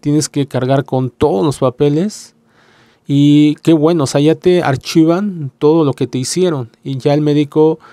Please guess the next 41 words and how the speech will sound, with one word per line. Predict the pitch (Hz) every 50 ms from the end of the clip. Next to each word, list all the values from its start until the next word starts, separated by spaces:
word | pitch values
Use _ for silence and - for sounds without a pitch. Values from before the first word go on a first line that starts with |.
| - _ _ _
pues | - 143 127
ya | 143 151 165
no | 165 160
vas | 156 160 160
con | - 160 151
el | 143 147
médico, | 156 160 156 156 151 147 - 165
ves | 147 156 -
que, | - 156 147 - _ _ -
no | 139 139
sé | 147 - 160 139
si | - - 139 135 135 135
le | 135 131
han, | 131 135 139
les | 151 143 135 - 143
han | 139 135
pasado, | - 151 143 - 147 147 147 160 165 156
a-, | 135 127 -
aquí | 135 135 127 - 156 156 143
sí | - - 165 165 151 -
es | 147 135 - -
muy | 139 143 139
seguido, | - 151 143 143 156 147 143 - - _ _ _ _ _ _ _ _ _
pasas, | - 135 143 143 - - 160 165 175 165 - -
eh, | 135 139 135 135 131
con | - 139 139
el | 143 143
médico | 147 156 160 165 165 160 - 160 156
y |
te | 147 147 135
preguntan, | - 143 139 143 151 147 143 - 143 139 139
a | 147 151
ver | 151 175 185 208 208
sus | - - 175 170 151 - 160
análisis, | 147 151 160 170 170 175 165 - 170 160 -
todo | - 160 160 160
lo | 151 147 143
que | - 139 135 135 135 135 135 135
le | 135 143
han | 143 151 156
hecho, | 156 156 147 - - 160 160 160